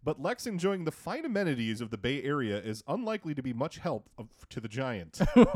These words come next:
Speaker 2: Right. <laughs> And definitely Lex had, like, these different things he
Speaker 1: Yeah,
Speaker 2: knows he could
Speaker 1: he's
Speaker 2: do.
Speaker 1: like, "Y-, I,
Speaker 2: And he's
Speaker 1: you
Speaker 2: like,
Speaker 1: can't
Speaker 2: "Oh."
Speaker 1: stop me from getting a hotel room." And Eric's like, "Yeah,
Speaker 2: <laughs>
Speaker 1: why would I bother?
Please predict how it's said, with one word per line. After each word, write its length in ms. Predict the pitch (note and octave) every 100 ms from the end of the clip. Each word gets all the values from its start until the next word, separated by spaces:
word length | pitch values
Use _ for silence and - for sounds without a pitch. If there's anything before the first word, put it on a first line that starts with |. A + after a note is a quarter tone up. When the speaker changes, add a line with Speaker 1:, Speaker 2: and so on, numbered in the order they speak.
| G3+
Speaker 2:
Right. 360 | F3 D#3+ D3+ C#3 - _ - - - - _ - - _ _ -
<laughs> 260 | - B4+ B4+ C#3 - A2+ - D#3
And 100 | - F3
definitely 320 | C4 A3+ G3+
Lex 260 | E3+ F#3 -
had, 120 | E3+
like, 200 | D3+ B2
these 180 | C3+ A2
different 340 | C#3 D3 B2+
things 300 | B2+ C3 A2+
he 80 | B2
Speaker 1:
Yeah, 80 | B2
Speaker 2:
knows 240 | B2+ C#3+
he 80 | D3
could 160 | A#2 A2
Speaker 1:
he's 60 |
Speaker 2:
do. 300 | G#2 C#3+ A#2
Speaker 1:
like, 100 | G#2+ -
"Y-, 60 |
I, 40 | -
Speaker 2:
And 60 | D#3+
he's 100 | F3+
Speaker 1:
you 60 |
Speaker 2:
like, 100 | E3+
Speaker 1:
can't 220 | - E3 E3+
Speaker 2:
"Oh." 40 |
Speaker 1:
stop 240 | C#3 D#3+ F#3
me 80 | G3
from 160 | A3 G3+
getting 320 | B2 D3 G3
a 80 | G#3+
hotel 520 | B3 B3+ A#3+ D#4 D#4+
room." 200 | B3+ A#3+
And 160 | A#3 F#3
Eric's 180 | G#3 -
like, 180 | G#3
"Yeah, 120 | F3+ A#3+
Speaker 2:
<laughs> 20 |
Speaker 1:
why 320 | C3+ C3+ F#3
would 200 | G3 G#3
I 120 | G3
bother? 640 | F3 D3+ A#3+ E3 G#2+ G2+